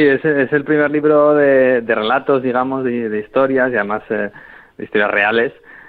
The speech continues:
eh, porque antes había publicado dos novelas, eh, así muy, bueno, ya un tem-, tema más personal.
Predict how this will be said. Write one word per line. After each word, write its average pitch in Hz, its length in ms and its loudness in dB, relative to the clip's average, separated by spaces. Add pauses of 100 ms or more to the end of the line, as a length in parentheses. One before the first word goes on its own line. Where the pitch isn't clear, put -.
eh, 117 220 0
porque 110 140 -2
antes 113 240 -2
había 117 200 -2
publicado 120 380 -2
dos 117 160 -2
novelas, 104 400 -2 (160)
eh, 92 640 -8
así - 160 -8
muy, 101 440 -6
bueno, 98 240 -8
ya 98 240 -4
un 101 160 -12
tem-, 101 240 -8
tema 104 180 -4
más 104 200 -6
personal. 90 420 -10